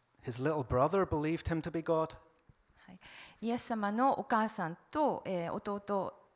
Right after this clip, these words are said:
Speaker 2: は、えー、そのことを信じました。
Speaker 1: Yeah, you know, I myself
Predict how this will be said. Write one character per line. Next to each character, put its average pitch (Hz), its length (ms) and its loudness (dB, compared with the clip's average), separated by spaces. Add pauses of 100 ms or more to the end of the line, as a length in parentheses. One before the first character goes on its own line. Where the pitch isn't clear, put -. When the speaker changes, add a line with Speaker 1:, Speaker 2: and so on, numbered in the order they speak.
(220)
Speaker 2:
は、 247 240 4 (240)
え 190 100 -6
ー、 - 20 -6
そ - 120 -2
の 208 120 -2
こ 196 160 -4
と 185 200 0
を 202 80 2
信 190 240 -2
じ 175 80 -8
ま 160 140 -4
し - 60 -12
た。 - 140 -12 (1800)
Speaker 1:
Yeah, 151 80 0
you 143 80 6
know, 147 160 10
I 156 180 10
myself 147 720 4